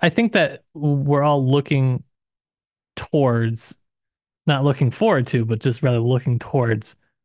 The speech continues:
this reuniting of mother and son, of Ludmila and Tolya. And this is what everything is building towards. And so every chapter that Grossman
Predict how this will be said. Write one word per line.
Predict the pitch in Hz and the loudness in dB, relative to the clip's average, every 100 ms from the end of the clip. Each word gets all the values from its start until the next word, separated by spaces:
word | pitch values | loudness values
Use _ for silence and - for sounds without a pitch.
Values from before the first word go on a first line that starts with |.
| - | -4
this | 131 - - - _ _ _ _ _ - | -2 -2 -4 -10 _ _ _ _ _ -2
reuniting | 143 143 139 131 127 123 120 117 - | 0 2 4 4 2 2 0 -2 -4
of | 117 113 - - | -6 -6 -10 -2
mother | 120 113 | 0 2
and | 107 107 | 0 0
son, | - 151 135 127 | 0 2 4 2
of | 127 123 113 - _ - | 2 0 0 -6 _ -2
Ludmila | 123 120 120 113 | 2 2 2 0
and | 110 110 | -2 -4
Tolya. | - 131 117 113 _ _ _ _ - | -2 0 0 -2 _ _ _ _ -4
And | 131 117 113 113 113 117 _ _ _ _ _ _ _ | 0 2 2 0 -2 -6 _ _ _ _ _ _ _
this | 165 131 | -2 2
is | 127 | 2
what | 120 120 | 2 2
everything | 123 120 123 | 2 0 0
is | 113 | -2
building | - 165 180 165 | -2 0 2 2
towards. | 147 156 135 | 2 2 2
And | 139 120 | 0 0
so | 147 | 0
every | 147 147 | 0 0
chapter | - 143 135 | 0 0 0
that | 131 120 | -2 0
Grossman | 143 127 - 120 | 0 -2 0 -4